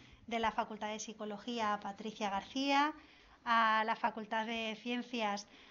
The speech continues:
a Luis San Miguel y a la Facultad de Geografía e Historia pues tenemos a Javier del Valle.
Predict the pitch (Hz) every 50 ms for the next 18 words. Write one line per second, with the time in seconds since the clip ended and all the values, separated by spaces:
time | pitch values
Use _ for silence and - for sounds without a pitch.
0 | - - - 233 226 226 226 233 240 - - 269 240 247 240 240 247 240 277 277
1 | 285 285 302 320 - - - 262 233 233 220 220 214 214 208 214 214 208 208 220
2 | 208 208 214 202 214 220 233 226 - 233 226 226 220 214 - 240 226 220 220 220
3 | 208 - - 254 240 240 247 240 254 254 262 - - 220 208 208 208 226 - -
4 | 208 - 214 196 202 208 202 202 185 180 175 165 165 165 175 180